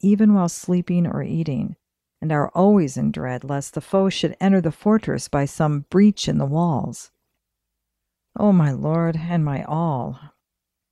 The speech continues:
how canst thou wish us to pry such a wretched existence? We could not desist from longing and begging thee to take us from it, were it not for the hope of losing it for thy sake, or devoting it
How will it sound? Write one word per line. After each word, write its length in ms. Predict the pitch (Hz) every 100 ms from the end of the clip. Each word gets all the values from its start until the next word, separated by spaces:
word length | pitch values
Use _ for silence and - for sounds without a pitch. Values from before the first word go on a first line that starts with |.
| _
how 200 | 226 240
canst 680 | - 196 151 131 - - 165
thou 200 | 147 135
wish 480 | 151 180 262 -
us 180 | 113 110 -
to 120 | -
pry 440 | - - 220 165
such 260 | 135 156 -
a 80 | 131
wretched 720 | 143 147 180 247 - - -
existence? 880 | - - 214 - - - - - _ _ _ -
We 100 | 190
could 200 | - 247
not 280 | 247 254 170
desist 560 | 170 - - 269 -
from 280 | - 151 147
longing 600 | 160 202 220 190 135 127
and 280 | 127 127 131
begging 420 | 170 196 160 127
thee 180 | 127 117
to 140 | -
take 320 | - 180 233
us 160 | - -
from 480 | - _ 214 254 254
it, 240 | 107 - _ _ _ _ _ _
were 140 | - 180
it 100 | 180
not 260 | 202 214
for 160 | - 214
the 120 | 208
hope 220 | 202 220
of 140 | 247 214
losing 500 | 202 240 285 175 123
it 140 | 135
for 160 | - 170
thy 180 | 160 160
sake, 560 | - - 247 - - _ _ _ _ -
or 120 | -
devoting 580 | 185 185 190 220 220 147
it 200 | 117 113